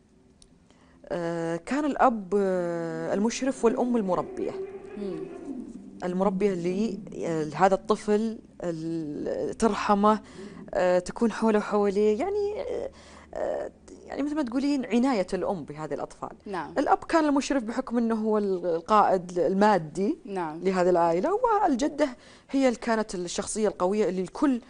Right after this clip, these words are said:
Speaker 1: أرى، يعني كلنا أرى هذا الشيء فيني أنا وإخواني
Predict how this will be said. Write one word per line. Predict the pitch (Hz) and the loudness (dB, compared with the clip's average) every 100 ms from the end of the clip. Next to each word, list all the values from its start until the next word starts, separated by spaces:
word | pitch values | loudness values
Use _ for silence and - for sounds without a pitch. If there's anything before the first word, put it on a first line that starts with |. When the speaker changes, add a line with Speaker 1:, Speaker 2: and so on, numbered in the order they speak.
| - _ - - _ 202 | -20 _ -18 -18 _ 0
Speaker 1:
أرى، | 202 202 202 - - | 4 4 2 -4 -8
يعني | 160 160 165 - _ - | -6 -8 -12 -18 _ -2
كلنا | 294 277 175 156 - - | 2 2 0 -4 -10 -4
أرى | 190 175 - 156 165 | -4 -2 -4 -6 -8
هذا | 156 | -10
الشيء | - 165 | -8 -10
فيني | - 190 160 147 | -8 -10 -8 -6
أنا | 151 | -6
وإخواني | 156 - 160 147 147 | -8 -6 -6 -6 -12